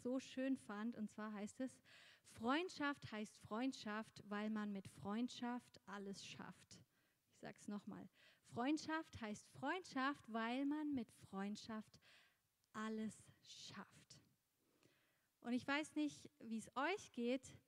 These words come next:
aber ich finde, dass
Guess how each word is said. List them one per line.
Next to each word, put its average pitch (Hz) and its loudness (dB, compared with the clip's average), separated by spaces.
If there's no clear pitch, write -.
aber 247 2
ich - -2
finde, 226 2
dass 226 -4